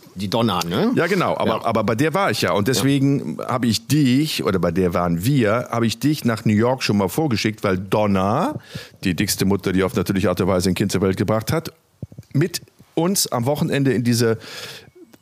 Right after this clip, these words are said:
Speaker 2: Disco war das nicht. Eigentlich war das ein Fetischladen, muss man mal ganz, ganz offen sagen. Eine Fetischbar, wo extrem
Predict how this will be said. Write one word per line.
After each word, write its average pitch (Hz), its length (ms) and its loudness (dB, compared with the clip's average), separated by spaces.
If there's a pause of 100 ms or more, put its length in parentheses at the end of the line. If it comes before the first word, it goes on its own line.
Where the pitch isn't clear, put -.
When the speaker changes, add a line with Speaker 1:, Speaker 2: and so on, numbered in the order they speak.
(420)
Speaker 2:
Disco 87 300 -2
war 107 120 0
das 82 200 0
nicht. - 260 -2
Eigentlich 131 180 -2
war 120 80 0
das 85 140 0
ein 76 60 -4
Fetischladen, 73 720 -2
muss 76 160 -2
man 73 120 -2
mal 67 80 -2
ganz, 64 340 -2
ganz 78 200 -2
offen - 220 -4
sagen. 73 220 0
Eine 85 60 2
Fetischbar, 101 720 0
wo 85 220 2 (300)
extrem 147 760 0